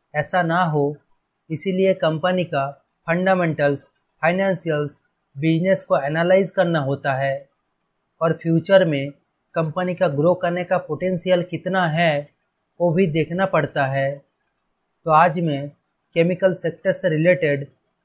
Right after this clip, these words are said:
कुछ स्मॉल कैप स्टॉक्स के बारे में डिस्कस करूंगा। तो फर्स्ट स्टॉक का नाम है टाटा केमिकल्स लिमिटेड। ये कंपनी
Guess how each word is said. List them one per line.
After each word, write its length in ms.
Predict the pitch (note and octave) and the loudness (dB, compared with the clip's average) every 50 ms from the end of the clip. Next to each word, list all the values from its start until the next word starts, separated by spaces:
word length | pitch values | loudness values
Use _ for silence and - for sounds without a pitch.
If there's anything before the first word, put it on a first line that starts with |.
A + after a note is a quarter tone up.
| _ _ - | _ _ -6
कुछ 180 | F#3 F3+ - | -6 -6 -6
स्मॉल 360 | - - E3 E3 D#3+ E3 E3+ | -10 -8 -4 0 2 2 2
कैप 180 | E3 F3+ F#3+ F#3 | 2 2 2 0
स्टॉक्स 420 | F#3 - - D#3+ D3+ D3+ - - | 0 -2 -2 -2 -2 -2 -4 -8
के 140 | - - F#3+ | -2 -2 2
बारे 220 | E3+ F3+ F3+ F#3 F3+ | 2 2 2 2 0
में 180 | F#3 F3+ E3 C#3+ | 0 -2 -2 -2
डिस्कस 420 | C#3+ - - - F#3 F3+ F3+ - | -4 -6 -4 -4 -2 -2 -2 -2
करूंगा। 460 | - D#3 C#3+ C#3 C#3 C#3 C3+ C3+ C3+ C3+ C3+ - _ _ _ _ _ _ _ _ _ _ _ _ _ _ _ _ _ _ | -4 -4 -2 -2 -4 -4 -2 -2 -2 -4 -4 -8 _ _ _ _ _ _ _ _ _ _ _ _ _ _ _ _ _ _
तो 80 | - D#3+ | -6 -6
फर्स्ट 340 | - - E3+ F3 F3 F3+ - | -4 0 0 0 0 0 -2
स्टॉक 260 | - F3+ E3+ E3+ - | -2 0 0 0 0
का 100 | F#3+ F#3 | -2 -2
नाम 220 | F#3 F#3 F#3 E3+ D#3 | 0 0 -2 -2 -2
है 220 | D3 C#3+ C#3 C#3 D3 - _ _ _ _ _ _ _ _ - | -2 -2 -4 -6 -10 -16 _ _ _ _ _ _ _ _ -2
टाटा 240 | D3 D#3 - F3+ | -2 2 2 0
केमिकल्स 540 | F3+ F3 F3 E3 E3+ F3 E3 F#3 F3+ F3 - | 0 0 -2 -2 -2 -2 -2 -2 -2 -2 -4
लिमिटेड। 560 | D#3 C#3+ C#3 C#3 C#3 - C#3+ C#3 C3+ C3 C3+ - _ _ _ _ _ _ _ _ _ _ _ _ F3+ | -4 -4 -2 -4 -4 -4 -2 -4 -4 -4 -6 -12 _ _ _ _ _ _ _ _ _ _ _ _ -2
ये 120 | F#3 F#3+ | -2 0
कंपनी 560 | F#3 F3 D#3 D#3+ D#3 D#3 F3+ F3+ E3+ D3 C#3 | 2 0 0 0 0 -2 -2 -2 -2 -2 -4